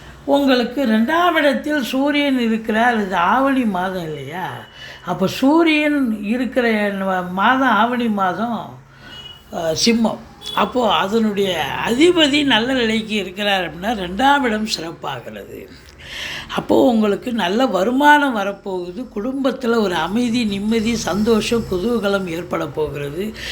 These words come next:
வாக்கினை தொழிலாக கொண்டு செயல்படக்கூடிய இந்த கடகராசி அன்பர்களுக்கு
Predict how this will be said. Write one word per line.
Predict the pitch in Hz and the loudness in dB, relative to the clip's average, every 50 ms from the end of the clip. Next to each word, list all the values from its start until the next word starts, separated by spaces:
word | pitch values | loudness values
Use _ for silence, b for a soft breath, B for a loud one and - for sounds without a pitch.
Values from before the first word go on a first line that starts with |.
| B B B B B B - 170 | B B B B B B -2 2
வாக்கினை | 170 180 196 262 277 - - 320 294 285 294 302 285 | 4 6 6 4 4 2 0 0 2 2 2 2 2
தொழிலாக | 294 254 233 247 262 277 285 285 294 302 - 302 302 | 0 0 0 0 2 4 6 6 6 6 4 0 -4
கொண்டு | 247 - 269 254 262 269 269 - | -4 -4 -4 -4 -2 -4 -4 -2
செயல்படக்கூடிய | - 240 240 262 233 254 247 254 226 - - 240 226 226 220 214 208 220 247 254 262 | -2 -2 -4 -4 -2 -2 -2 -4 -4 -6 -4 -2 -2 0 0 0 0 2 2 4 4
இந்த | 269 254 226 226 214 202 202 190 190 | 4 2 2 0 0 0 0 -2 -2
கடகராசி | - 175 190 233 247 262 269 262 254 233 233 214 - 220 220 | -2 -2 -2 0 0 0 2 2 4 2 2 2 0 -2 -2
அன்பர்களுக்கு | 196 185 196 202 208 185 180 190 185 180 180 - 254 254 254 233 220 | -2 -2 -4 -4 -4 -2 -2 -2 -2 -4 -4 -6 -6 -6 -6 -6 -10